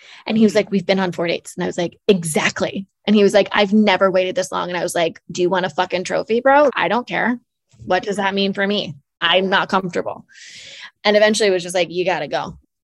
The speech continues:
I'm not into this. This is not happening." So big red flag.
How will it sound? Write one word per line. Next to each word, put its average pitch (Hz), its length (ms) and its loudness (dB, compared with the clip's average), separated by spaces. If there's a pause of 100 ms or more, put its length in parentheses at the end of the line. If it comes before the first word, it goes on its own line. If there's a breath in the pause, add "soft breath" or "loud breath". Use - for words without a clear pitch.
I'm 190 240 0
not 143 420 -2 (460)
into 190 240 0
this. 180 380 4
This 180 140 -6
is 175 120 -6
not - 160 -12
happening." - 360 -14 (420 loud breath)
So 202 380 6 (640)
big 220 180 4
red 208 180 4
flag. 202 360 0